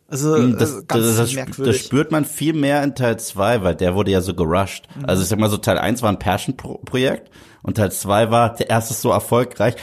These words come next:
Speaker 2: mach ein Jahr später schon ein Sequel.
Speaker 1: <laughs>
Speaker 2: So, und, äh,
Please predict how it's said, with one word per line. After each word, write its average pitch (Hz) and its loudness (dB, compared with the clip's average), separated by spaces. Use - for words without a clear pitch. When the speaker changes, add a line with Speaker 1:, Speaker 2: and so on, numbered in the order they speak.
Speaker 2:
mach 101 0
ein 120 2
Jahr 113 4
später 107 -2
schon 107 0
ein - -2
Sequel. - -4
Speaker 1:
<laughs> - -6
Speaker 2:
So, 87 0
und, 101 2
äh, 101 2